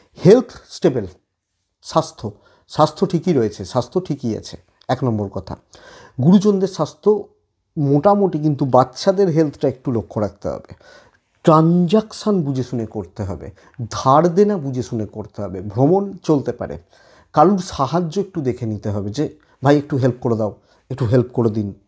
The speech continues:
বা এই যে কারুর, আহ, হেল্প বা সাহায্য আপনাকে একটু বুঝে শুনে নেওয়ার দরকার আছে। নতুন দায়িত্ব নেওয়া, নতুন কিছু শেখা, নতুন ব্যাপারে কথা বলা, এবং এটাই বেস্ট পার্ট।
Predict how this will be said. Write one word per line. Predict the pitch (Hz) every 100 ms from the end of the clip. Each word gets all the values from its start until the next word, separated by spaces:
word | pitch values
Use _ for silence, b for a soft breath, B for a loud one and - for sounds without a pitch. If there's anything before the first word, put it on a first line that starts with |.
| -
বা | 131 - -
এই | 185 214
যে | 185 175
কারুর, | - 143 143 143
আহ, | - _ _ - 123 120 107 123
হেল্প | 165 147 - -
বা | 127
সাহায্য | - 123 131 180 123 - 87 b b b b
আপনাকে | 120 139 139 127
একটু | -
বুঝে | 123 123 123
শুনে | - 113
নেওয়ার | 107 113 143
দরকার | 113 101 85
আছে। | 73 - - _ _ _ _ b b -
নতুন | 139 139 208 165
দায়িত্ব | 123 127 - 156
নেওয়া, | 165 180
নতুন | 123 120 131
কিছু | 123 113
শেখা, | 104 117 110 156
নতুন | 117 117 110
ব্যাপারে | 107 107 107
কথা | 151 151 180
বলা, | 165 156 -
এবং | - 123 202 220 - _ _ _ _ _ _ _ _ _ _ _ _ _ _ _ _ _ _ _ _ _ _ - - -
এটাই | 139 139
বেস্ট | 123 117 -
পার্ট। | 82 -